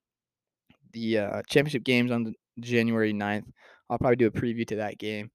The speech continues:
and a recap of, of this weekend. Super excited, though,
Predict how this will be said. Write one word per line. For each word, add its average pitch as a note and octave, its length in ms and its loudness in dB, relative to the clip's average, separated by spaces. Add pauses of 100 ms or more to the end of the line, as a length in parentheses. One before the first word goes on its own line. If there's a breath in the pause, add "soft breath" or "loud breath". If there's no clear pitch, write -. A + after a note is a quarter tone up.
(260)
and A2 80 -6
a A2 40 -6
recap G#2+ 500 -4
of, G2 240 -6
of A2 80 -10
this G2+ 180 -6
weekend. G2+ 380 0 (580 soft breath)
Super D3 220 4
excited, A#2+ 480 4
though, A#2+ 320 8